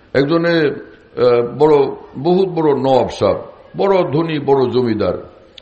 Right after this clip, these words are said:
কিন্তু তার কর্মচারী আছে গরিব, গরিব, গরিব, গরিব। কিন্তু সে কর্মচারী নামাজওয়ালা। <laughs>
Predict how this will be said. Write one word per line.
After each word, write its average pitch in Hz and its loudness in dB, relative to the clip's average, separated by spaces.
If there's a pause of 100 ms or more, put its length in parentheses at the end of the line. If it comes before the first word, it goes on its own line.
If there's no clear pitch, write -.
(320)
কিন্তু 131 -6
তার 123 -2
কর্মচারী 139 0
আছে 165 -4 (320)
গরিব, 165 2
গরিব, 151 -2
গরিব, 143 -2
গরিব। 135 -4 (300)
কিন্তু 107 -8
সে 135 -6
কর্মচারী 127 -2
নামাজওয়ালা। 104 -2 (540)
<laughs> 117 -2